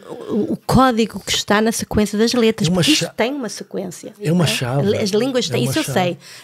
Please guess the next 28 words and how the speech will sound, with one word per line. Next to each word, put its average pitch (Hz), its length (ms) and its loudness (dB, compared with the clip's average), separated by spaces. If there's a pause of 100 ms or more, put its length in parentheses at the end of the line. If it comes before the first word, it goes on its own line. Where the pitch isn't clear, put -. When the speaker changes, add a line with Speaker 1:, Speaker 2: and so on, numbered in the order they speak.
(100)
Speaker 1:
As - 80 -6
Speaker 2:
É - 20 4
uma 185 60 4
Speaker 1:
línguas 233 200 2
têm 240 120 2
uma 254 160 2
Speaker 2:
chave. - 60 -4
Speaker 1:
sequência, 190 500 0
a 196 40 -2
forma 202 220 0
como 208 180 0
tu - 160 -10
pões 196 360 0
os - 180 -4
sons, 196 460 0
isso - 160 -8
tudo. - 220 -16 (420)
E 190 60 -4
pelo 285 260 0
que 240 100 -2
eu 220 60 2
percebo, 170 360 0
a 170 40 2
língua 180 220 0
portuguesa 226 600 0 (320)
tem 294 380 2
uma 226 160 0
sequência, 294 1120 -2